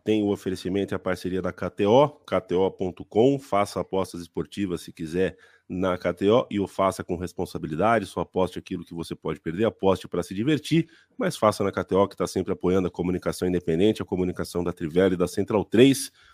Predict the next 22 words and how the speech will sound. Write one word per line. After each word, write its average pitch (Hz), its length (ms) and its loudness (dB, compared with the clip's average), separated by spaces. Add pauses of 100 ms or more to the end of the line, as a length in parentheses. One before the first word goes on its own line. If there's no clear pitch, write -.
(240)
principalmente 117 880 4
em 107 120 -2
tempos 101 360 0
de 98 60 -2
Copa 98 300 2
do 98 100 4
Mundo. 73 260 -2
Manda 110 200 2
um 107 60 6
abraço 101 300 4
pro 92 100 -10
Daniel 87 300 2
Mello, 95 320 4
pro 87 140 -8
Vitor 101 320 -2
Costa, 95 580 2 (440)
pro 139 120 2
Thiago 110 360 2
Barbosa, 90 560 6
o 90 40 -6
Thiago 123 560 6
Etiates, - 800 0